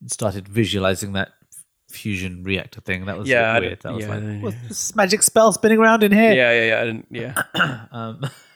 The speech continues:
Speaker 1: <laughs> turned into Harry Potter film for a
Speaker 2: Yeah.
Speaker 1: moment there. Uh, I don't know. I don't understand why people didn't like it. I think maybe they don't like science fiction films. But okay. Uh, Moonlight.
Speaker 2: Do tell.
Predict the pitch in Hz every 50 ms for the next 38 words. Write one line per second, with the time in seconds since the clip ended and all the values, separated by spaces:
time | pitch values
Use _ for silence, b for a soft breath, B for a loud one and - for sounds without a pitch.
0 | _ _ _ _ _ - - _ _ - - 123 113 113 107 - 113 101 104 104
1 | - _ - 120 117 113 104 - 127 120 113 - 131 123 123 113 - 127 117 113
2 | 110 147 147 143 147 147 - 180 - b b b b b b b b b b b
3 | - 151 156 165 175 175 175 175 151 - _ _ _ _ _ _ _ _ _ _
4 | _ - 214 240 233 262 277 254 285 294 247 190 175 180 180 175 160 - 190 196
5 | 185 180 185 180 165 - 185 175 170 160 139 156 151 143 143 143 143 135 127 117
6 | - - 117 - - _ _ - 120 120 123 - 139 123 110 120 123 123 117 120
7 | 120 113 113 107 110 104 - _ - - 120 110 104 - 120 113 - - 110 117
8 | 113 110 - _ b b b b b b b b b b b - - 160 165 -
9 | 139 120 120 - _ _ _ _ _ - - 135 135 135 135 131 131 - - -
10 | 147 202 247 247 220 185 135 98 - - - - _ _ _ _ _ _ _ _
11 | _ _ _ _ _ _ _ _ _ _ _ _ _ _ _ _ _ _ _ -
12 | - - b b b b _ _ _ _ - 160 160 156 165 170 139 110